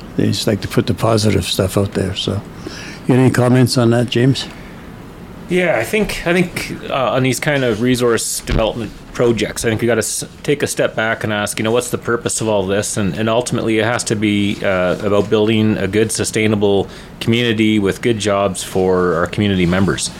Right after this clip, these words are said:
Speaker 2: And, you know, a, a lo-, a lot of times back in the day when they would develop one of these big mines, you'd kinda build a town next to the mine,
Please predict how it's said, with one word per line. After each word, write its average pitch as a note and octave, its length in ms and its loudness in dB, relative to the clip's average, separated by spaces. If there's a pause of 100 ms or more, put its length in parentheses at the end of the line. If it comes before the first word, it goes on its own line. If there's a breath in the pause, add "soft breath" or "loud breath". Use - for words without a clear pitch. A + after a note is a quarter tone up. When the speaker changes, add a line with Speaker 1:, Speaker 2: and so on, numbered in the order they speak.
(400 loud breath)
Speaker 2:
And, G#2 440 2 (840)
you B2+ 120 2
know, A#2 300 4
a, B2 200 2
a - 20 2
lo-, B2 180 0
a D3+ 40 2
lot E3+ 180 2
of E3+ 40 -4
times D3+ 220 0
back B2 240 0
in B2 40 0
the A2+ 60 0
day A2 160 2
when A2 120 2
they G2+ 280 2
would G2 300 -6
develop A2+ 460 2
one A#2 100 2
of G#2+ 60 2
these F#2+ 140 0
big F2+ 200 -2
mines, G2 400 0
you'd F#2 120 -2
kinda C#3 280 0
build G#2 320 2
a E2+ 60 0
town G#2+ 420 0
next F#2+ 220 -2
to F#2+ 80 0
the E2+ 80 -2
mine, F2 340 -2